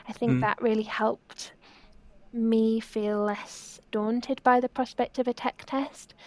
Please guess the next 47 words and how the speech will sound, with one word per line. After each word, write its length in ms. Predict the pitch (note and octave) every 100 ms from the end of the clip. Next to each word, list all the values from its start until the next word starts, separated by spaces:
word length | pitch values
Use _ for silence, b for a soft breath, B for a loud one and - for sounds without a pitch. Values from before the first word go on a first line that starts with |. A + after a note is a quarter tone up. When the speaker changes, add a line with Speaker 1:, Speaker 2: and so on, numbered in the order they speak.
| B B
Speaker 1:
They 140 | G3+
are 160 | - A#3
still 240 | - A#3
quite 220 | - A3+ -
daunting 420 | G3+ A#3+ C4+ C4
'cause 200 | B3 A3+
you 100 | A3
might, 200 | G#3 G#3 - -
perhaps 300 | - - -
might 220 | G#3+ G3+
only 180 | - G3+
have 260 | G3+ G3+ G#3
a 80 | G#3
weekend 500 | G3+ - G#3 G#3 G#3+
to 100 | -
do 180 | G#3+ G#3+
them 120 | G#3+
in, 200 | G#3+ G#3+
and 200 | G3 F#3+ - B B B
so 120 | G#3+
you 80 | G#3
get 180 | G3+
set 160 | - G3
them 140 | G#3
on 140 | G3 G3
the 180 | G3 G3+ -
Thursday 280 | G#3 G#3 G#3
or 20 |
Friday, 380 | G3 G3+ G#3 G3+
you've 100 | G3
got 80 | F#3
to 60 | F#3+
have 180 | G3
them 80 | G3+
back 240 | F#3 F3 G#3
into 240 | G3 G3
the 80 | G3
company 340 | A3+ G#3 G#3
on 80 | F#3
the 60 | F#3
Monday. 440 | G3 G#3+ A#3 C4 - B B
So, 440 | B A3+ G#3+ G#3 A3 _ _ _ -
yeah, 180 | D#3+ -
certainly 360 | - A3 G#3+ G3+
worked 380 | G3 F#3+ -
really 200 | G#3+ F#3
hard 340 | F#3 F#3+ F3+